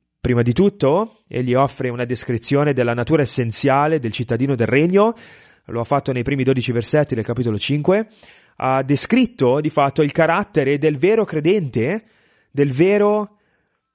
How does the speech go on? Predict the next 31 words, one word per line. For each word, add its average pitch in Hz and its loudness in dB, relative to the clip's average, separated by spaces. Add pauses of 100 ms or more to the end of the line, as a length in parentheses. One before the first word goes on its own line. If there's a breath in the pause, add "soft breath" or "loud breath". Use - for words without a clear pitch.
(120)
figlio 190 2
di 160 -2
Dio, 165 0
del 135 0
vero 190 2
cittadino 170 0
del 143 2
regno, 175 0
tornando 147 -2
al 131 0
versetto 127 -4
tre. 165 0 (520 soft breath)
Sono 127 -4
poveri 143 0
in 127 -4
spirito, 202 0
fanno 147 -2
cordoglio 143 0
per 151 -2
il 127 0
proprio 147 0
peccato, 147 -2
sono 139 -4
mansueti, 151 -2
hanno 143 -2
fame 160 2
e 143 0
sete 151 -2
di 139 -4
giustizia, 196 0
sono 160 -2